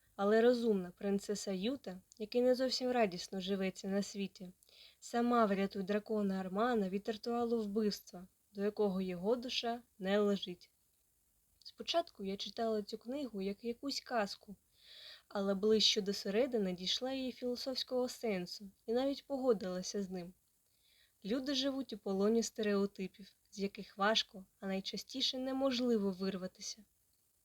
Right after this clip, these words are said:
Всі ми в цьому житті робимо найрізноманітніші ритуали, які часом керують нашим життям, проте не роблять наше життя щасливішим. Всі наші дії давно сформований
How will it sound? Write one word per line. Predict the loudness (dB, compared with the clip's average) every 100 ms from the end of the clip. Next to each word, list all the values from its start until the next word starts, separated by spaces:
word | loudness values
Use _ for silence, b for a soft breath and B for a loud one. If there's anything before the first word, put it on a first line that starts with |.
| _ B B B
Всі | -10 0 4
ми | 4
в | 2
цьому | -2 0 0
житті | -2 -6 -8 -8 -4
робимо | -2 2 2 4
найрізноманітніші | 4 4 4 2 0 2 2 0 -2 -2 -2
ритуали, | -2 -4 -6 -6 -8 -12 _ _ _ _ _ _ b b b
які | -8 -4
часом | 0 0 2 0
керують | 2 2 2 0
нашим | -2 -2 0 0
життям, | -2 -4 -8 -8 -10 _ _ _ _
проте | -4 -2
не | 2 2
роблять | 2 0 -2 -2
наше | -4 -2
життя | -2 0 2
щасливішим. | 2 0 -2 0 0 0 -2 -2 -10 -16 _ _ _ _ _ B B B B B
Всі | -6 2 6
наші | 6 6 2
дії | 0 -2 -2 -4 -6
давно | -4 0 2 2
сформований | 0 -4 0 4 4 4 2 2 0